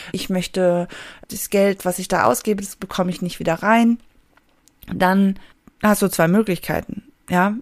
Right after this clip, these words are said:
<laughs> entweder du lässt es mit dem Online-Kurs oder du gibst endlich Gas und kommst voran. Ja,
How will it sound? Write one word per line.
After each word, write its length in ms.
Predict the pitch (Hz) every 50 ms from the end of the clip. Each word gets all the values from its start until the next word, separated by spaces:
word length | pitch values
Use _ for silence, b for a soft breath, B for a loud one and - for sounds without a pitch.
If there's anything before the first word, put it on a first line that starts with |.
| - _
<laughs> 200 | - 196 - - 202
entweder 300 | 208 185 - 220 - 180
du 60 | 170
lässt 300 | 156 160 165 160 - -
es 40 | -
mit 120 | 202 202
dem 100 | 220 208
Online-Kurs 560 | 202 208 214 214 220 220 - 233 240 240 - - -
oder 180 | 240 254 254 240
du 120 | 214 208
gibst 260 | 196 202 185 - - - -
endlich 480 | 214 233 247 240 - 226 - - -
Gas 360 | - 190 190 196 196 202 - -
und 200 | - 185 185 -
kommst 360 | - 202 190 190 - - -
voran. 460 | - 175 165 - 202 226 214 175 - - - B B B B B B B B B B
Ja, 280 | 175 170 180 214 226